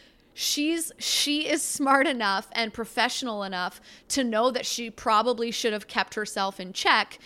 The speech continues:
because he had already indicated that he was going to implement the rules strictly. And instead,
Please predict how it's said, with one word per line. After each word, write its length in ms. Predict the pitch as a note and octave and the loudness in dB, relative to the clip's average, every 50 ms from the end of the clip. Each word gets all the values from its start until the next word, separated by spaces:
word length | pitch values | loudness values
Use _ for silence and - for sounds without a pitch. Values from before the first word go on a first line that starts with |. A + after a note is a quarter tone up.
| - - - - - | -20 -20 -20 -14 -4
because 720 | - B3+ - - C4 A#3+ A3 G#3+ A3 A3 G#3+ G3+ - - - _ | -4 -4 -2 0 0 2 2 2 0 0 -2 -4 -8 -10 -12 _
he 260 | - - C4 C4 B3 | -14 -4 0 0 2
had 120 | B3 A#3 | 2 4
already 380 | A3 A3 A3 A3+ A3 A3+ A3 G#3 | 4 4 4 4 2 -2 -4 -4
indicated 580 | - - A3+ G#3+ G#3+ - A3 G#3 G3 G3 F#3 G3 | -4 -4 -4 -4 -4 -2 -2 -2 -2 -2 -4 -6
that 120 | F#3 G3+ | -8 -8
he 140 | G3 A3 G#3 | -6 -8 -6
was 160 | G3+ G3+ - | -6 -6 -6
going 280 | - G3+ G3+ G3 G#3 G3+ | -6 -8 -6 -6 -6 -8
to 340 | - - G#3 G3+ G3+ G3 - | -8 -8 -6 -6 -6 -8 -6
implement 520 | - A3+ A3 G#3+ - A3+ G#3+ G#3 G#3 G#3+ - | -4 -6 -6 -4 -6 -6 -6 -6 -6 -6 -8
the 100 | G#3 F3+ | -12 -10
rules 500 | F#3+ G3 G3 G3+ G#3+ A#3+ A#3+ - - - | -8 -6 -4 -2 -2 -2 -2 -4 -10 -8
strictly. 680 | - - - - - A#3 A#3 A3+ - - - G3 - | -8 -8 -8 -8 -4 -4 -4 -4 -6 -10 -10 -8 -6
And 120 | - G3+ G#3 | -6 -6 -6
instead, 640 | G#3 G3+ - - - F4+ F#4 D4 A#3 A#3 A3+ A#3 | -6 -6 -8 -4 2 4 4 4 4 4 0 -2